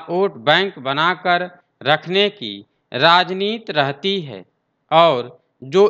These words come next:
इसलिए झूठी हो जाती है। मुझे इस बात की खुशी है कि उसको सूडो सेकुलरिज्म की संज्ञा देकर चुनौती दी और शासक वर्ग को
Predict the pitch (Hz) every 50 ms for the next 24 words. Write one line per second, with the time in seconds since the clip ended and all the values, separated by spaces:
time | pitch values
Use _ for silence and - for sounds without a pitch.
0 | 208 180 190 175 - 196 202 208 208 220 226 226 190 135 131 147 175 165 165 -
1 | 208 214 202 160 160 180 208 208 190 170 147 139 139 - - 185 190 165 135 110
2 | 95 - _ _ _ _ _ _ _ _ _ _ _ _ - 135 139 156 175 185
3 | 156 156 196 214 196 151 117 120 135 - _ _ _ _ - 180 190 - - 160
4 | 156 170 175 190 208 226 226 - - 226 233 226 226 - - 165 - - 214 220
5 | 208 170 139 156 180 208 208 208 - 123 107 95 98 - _ _ _ _ _ _
6 | _ - 175 185 - - - - 208 202 202 202 202 202 202 - - _ _ _
7 | _ _ - 208 226 226 208 247 247 240 240 - 202 185 - - 185 180 180 190
8 | 185 185 214 226 226 220 226 214 190 160 - - 165 160 175 185 175 196 202 202
9 | 196 165 147 160 190 190 190 185 147 120 110 110 120 - _ _ _ _ _ _
10 | _ - 190 190 196 196 196 202 202 202 226 226 220 165 160 190 185 143 110 92
11 | 90 - _ _ _ _ _ _ _ _ - 170 180 175 160 143 135 135 - -
12 | _ _ _ _ - 185 180 180 175 180 226 233 226 - 175 156 160 170 190 208
13 | 202 220 220 - - 127 110